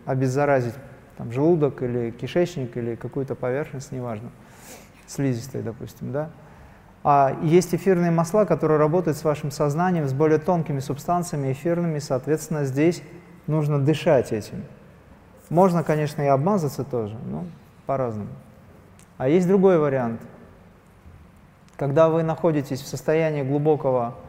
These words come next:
единства, пусть не такого высокого или глубокого самадхи, но вы в преданности находитесь, и вы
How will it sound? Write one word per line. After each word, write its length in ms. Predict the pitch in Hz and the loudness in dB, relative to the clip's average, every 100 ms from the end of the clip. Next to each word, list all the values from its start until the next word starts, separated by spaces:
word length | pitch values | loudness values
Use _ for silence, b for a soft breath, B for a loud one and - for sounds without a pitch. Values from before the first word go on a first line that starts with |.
| B B B B - | B B B B -2
единства, 720 | 147 143 147 135 160 170 180 - - - - - | 0 2 0 -2 -2 -2 -2 -12 -20 -20 -12 -6
пусть 200 | 151 160 | -4 -2
не 140 | 147 | -4
такого 440 | 147 139 170 165 | -2 0 2 4
высокого 460 | 139 135 139 139 127 | 2 0 0 0 -2
или 80 | 127 | 0
глубокого 440 | 135 135 131 127 | 0 0 0 -2
самадхи, 500 | 120 135 131 123 - | -4 -4 -4 -6 -8
но 220 | 131 139 | -6 -4
вы 280 | 139 151 143 | 0 0 0
в 100 | 139 | -2
преданности 580 | - 170 156 135 120 - | -2 2 2 0 -6 -8
находитесь, 540 | 127 - 127 117 - - B B B B B B - - - - | -10 -6 -6 -8 -12 -20 B B B B B B -20 -20 -10 0
и 320 | 170 165 165 - - | 4 4 0 -10 -6
вы 600 | 147 143 185 202 196 - | -4 4 6 6 2 -6